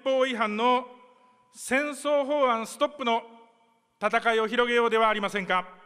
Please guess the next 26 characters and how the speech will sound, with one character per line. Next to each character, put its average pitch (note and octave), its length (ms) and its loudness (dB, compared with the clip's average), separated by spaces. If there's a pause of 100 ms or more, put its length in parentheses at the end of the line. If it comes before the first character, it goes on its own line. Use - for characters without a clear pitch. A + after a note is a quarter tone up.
(1000)
戦 C#4 360 0
争 C#4+ 320 0
す C#4+ 120 -8
る C4+ 120 -4
国 C4+ 180 -4
に B3+ 80 0
向 A#3 100 -2
か B3 140 2
う B3+ 240 0 (840)
安 G#3+ 160 2
倍 C#4 80 2
政 C4+ 280 -2
権 B3+ 140 0
の A#3 120 0
暴 B3 160 2
走 B3+ 200 0
に、 B3 180 -4 (840)
京 D#4+ 320 2
都 C4 120 0
か C#4 140 0
ら C#4 220 0 (360)
ノ C#4 220 0
ー D#4+ 40 2
の C4 120 2
声 C4+ 220 2
を C#4+ 240 2